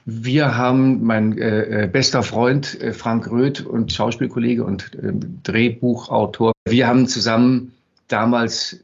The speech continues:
nach S K Babys, diese Serie, die wir entwickelt hatten, geschrieben, äh, haben wir dann einen Film geschrieben für Sperling. Und dann hab,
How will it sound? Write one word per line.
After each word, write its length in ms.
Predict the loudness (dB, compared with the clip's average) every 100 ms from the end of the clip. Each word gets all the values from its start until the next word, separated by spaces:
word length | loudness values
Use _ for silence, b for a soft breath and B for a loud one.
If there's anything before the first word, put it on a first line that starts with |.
| -6
nach 380 | -2 0 -2
S 300 | -4 -4 -4
K 140 | -2 -4
Babys, 580 | 0 0 0 0 -2 -2
diese 220 | -4 -4
Serie, 320 | -2 0 0
die 120 | 0
wir 80 | 0
entwickelt 400 | -2 -2 -2 -2
hatten, 220 | 0 0
geschrieben, 460 | 0 0 0 0 -2 B B B
äh, 200 | 0 2
haben 280 | 4 4 4
wir 200 | 4 4
dann 280 | 2 2 2
einen 360 | 2 4 4
Film 320 | 4 2 2 2
geschrieben 400 | 0 0 0 0
für 140 | -2
Sperling. 760 | -4 0 2 4 4 4 4 0 -12 _ b b b b _
Und 360 | 2 4 4 2
dann 220 | 2 4
hab, 280 | 2 -2